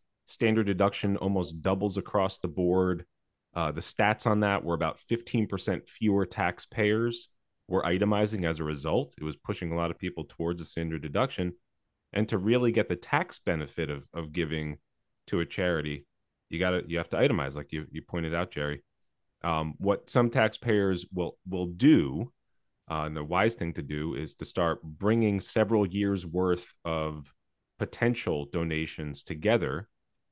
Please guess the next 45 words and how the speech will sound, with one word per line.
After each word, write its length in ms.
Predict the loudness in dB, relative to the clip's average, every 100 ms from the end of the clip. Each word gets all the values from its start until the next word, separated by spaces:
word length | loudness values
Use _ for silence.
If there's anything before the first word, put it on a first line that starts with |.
| _ -4
and 100 | 0
then 140 | 0 -2
putting 280 | 0 2 4
them 160 | 4 4
into 200 | 2 -2
something 300 | -4 -2 -4
like 120 | -2
a 40 | 0
donor 340 | 0 2 0
advised 440 | 2 2 2 0 -6
fund, 300 | -6 -6 -8 _ _ _ 4
or 140 | 6
just 160 | 6 2
making 320 | 2 4 0
an 80 | 0
outright 340 | 0 2 0 -2
contribution, 760 | -6 -4 -4 -4 -4 -6 -14 -16 _ _ _ -8
uh, 180 | -4 -4
to 140 | -4
the 100 | -8
charity 540 | -4 -4 -2 -2 -6 -10 _ _ _ 0
in 140 | 4
a 20 | 4
year 300 | 4 2 2
that 160 | 0
you're 100 | -2
going 260 | -2 -2 -4
to 80 | -6
itemize. 580 | -8 -6 -10 -14 -16 -20 _ _ _ _ _ -8
Uh, 340 | -4 -4 -6 -10 _ _ _ _ _
a 40 | 2
lot 140 | 2
of 80 | 2
different 340 | -2 0 -2 -4 -6
paths 320 | 0 0 0
here. 440 | 0 2 2 -2 -6
And 140 | -4
like 160 | -4 -4
you 60 | -6
pointed 260 | -4 -2
out, 120 | -4 -4
Jerry, 180 | -6 -4
I 20 |
think 200 | -6 -6
the, 200 | -6